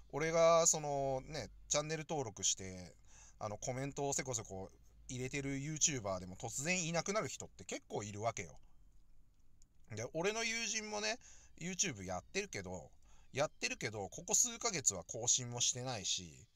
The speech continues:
やっぱりその三ヶ月を超えて続けることって結構大変なのよ。で、それをさ、あの、うん十年とやってるわけじゃん。まあ、俺はそこは評価してあげたいなと思ってる。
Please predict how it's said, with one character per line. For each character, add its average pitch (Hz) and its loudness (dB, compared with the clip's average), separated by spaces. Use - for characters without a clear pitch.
や 196 2
っ - -6
ぱ 330 2
り 262 -2
そ 131 4
の 110 -4
三 339 2
ヶ 370 0
月 160 -4
を 87 -8
超 107 -4
え 101 -6
て 120 -10
続 135 6
け 139 -4
る 131 -4
こ 131 -6
と - -10
っ - -16
て - -14
結 214 -10
構 113 -6
大 107 0
変 107 -4
な 101 -4
の 139 -12
よ。 131 -18
で、 151 -6
そ - 2
れ 381 2
を 254 0
さ、 90 0
あ 107 -2
の、 95 -6
う 214 -10
ん 311 -8
十 359 4
年 104 -4
と 98 -10
や 95 -2
っ - -20
て - -10
る 104 -4
わ 104 -2
け 92 -8
じ 78 -14
ゃ 76 -16
ん。 - -20
ま 151 -2
あ、 147 0
俺 196 -2
は 370 4
そ 262 6
こ 370 0
は 359 4
評 359 2
価 107 0
し - 6
て 104 -2
あ 101 0
げ 98 -4
た 101 -2
い 87 -8
な 82 -10
と - -16
思 80 -14
っ - -16
て - -20
る。 - -20